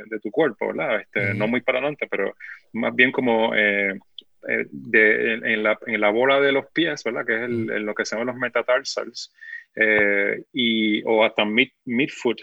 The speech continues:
Speaker 1: o sea, que a mitad de pie, y ahí, este, hacer el, el esfuerzo, eh,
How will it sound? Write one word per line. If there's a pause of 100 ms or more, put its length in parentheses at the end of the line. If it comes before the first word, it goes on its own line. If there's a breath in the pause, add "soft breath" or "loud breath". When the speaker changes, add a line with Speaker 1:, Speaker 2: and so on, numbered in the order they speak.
Speaker 1:
o
sea,
que
a
mitad
de
pie,
y
ahí, (140)
este,
hacer
el,
el
esfuerzo, (420 soft breath)
eh,